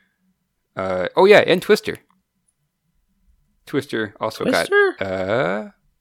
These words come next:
Speaker 1: worst
Speaker 2: I've never
Speaker 1: written
Speaker 2: seen
Speaker 1: film grossing over a hundred million.
Speaker 2: Oh, wow. I will admit it, I've never seen Twister. I, I believe you've seen it. Is that right?
Speaker 1: I have, yes.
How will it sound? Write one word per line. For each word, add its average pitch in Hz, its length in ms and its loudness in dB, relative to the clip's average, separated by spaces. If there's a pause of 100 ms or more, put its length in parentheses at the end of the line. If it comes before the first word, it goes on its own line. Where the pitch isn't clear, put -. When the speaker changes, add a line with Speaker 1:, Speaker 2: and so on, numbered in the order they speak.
(920)
Speaker 1:
worst 147 480 4
Speaker 2:
I've - 60 -12
never 127 120 -6
Speaker 1:
written 143 220 4
Speaker 2:
seen 160 200 -8
Speaker 1:
film 127 520 0
grossing 113 440 0
over 101 220 0
a 90 60 -2
hundred 101 240 -6
million. 90 340 -10 (960)
Speaker 2:
Oh, 110 140 -10
wow. 98 320 -8 (420)
I 143 380 2
will 131 260 0
admit 113 300 0
it, 113 200 2
I've 104 200 -4
never 113 360 -2
seen 110 440 -4
Twister. 104 680 -4 (160)
I, 117 60 -4
I - 20 -4
believe 151 240 -2
you've 143 160 -2
seen 107 220 -6
it. 101 160 -8 (2750)
Is 110 80 -12
that 110 120 -2
right? 113 180 0
Speaker 1:
I 123 100 4
have, 120 240 4
yes. - 400 -4